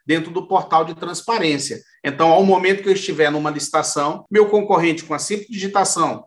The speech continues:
do meu C N P J ou da minha razão social, ele vai poder ver os contratos que eu ganhei e o valor que eu me comprometi. Fazendo essa somatória, muito rápido ele chega ali, né, no consenso, se eu posso ou não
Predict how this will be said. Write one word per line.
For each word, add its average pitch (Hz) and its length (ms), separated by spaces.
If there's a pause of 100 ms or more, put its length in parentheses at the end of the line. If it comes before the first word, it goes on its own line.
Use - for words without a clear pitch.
(200)
do 135 220
meu 147 180
C - 120
N 196 140
P 202 120
J 156 460 (180)
ou 156 160
da 160 120
minha 160 160
razão 147 280
social, 147 600 (160)
ele 208 160
vai 240 280 (160)
poder 156 520
ver 127 380 (140)
os 135 160
contratos 165 560
que - 80
eu 226 120
ganhei 190 500 (160)
e 208 80
o 233 80
valor 214 400
que 220 80
eu 208 180
me 190 200
comprometi. 202 840 (160)
Fazendo 247 380
essa 233 180
somatória, 185 880 (160)
muito 220 380
rápido 190 400
ele 214 80
chega 175 400
ali, 156 300 (220)
né, 156 140
no 190 160
consenso, 180 600
se - 180
eu 208 180
posso 233 520
ou 208 180
não 170 320